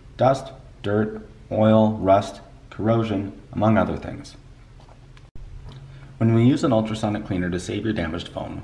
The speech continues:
we're able to fix some of the damage that moisture has caused to your phone's logic board.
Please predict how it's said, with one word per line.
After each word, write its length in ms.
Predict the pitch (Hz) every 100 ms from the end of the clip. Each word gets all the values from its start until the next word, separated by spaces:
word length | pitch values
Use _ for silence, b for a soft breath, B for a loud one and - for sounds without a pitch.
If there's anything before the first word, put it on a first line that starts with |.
| -
we're 180 | 98 101
able 140 | 113
to 120 | 123 -
fix 200 | 107 -
some 160 | 101
of 60 | 117
the 60 |
damage 360 | 107 92 90 87
that 80 | 87
moisture 400 | 85 90 87 92
has 100 | 87
caused 460 | - 82 76 -
to 80 | -
your 100 | 82
phone's 280 | - - -
logic 340 | 98 - -
board. 240 | - -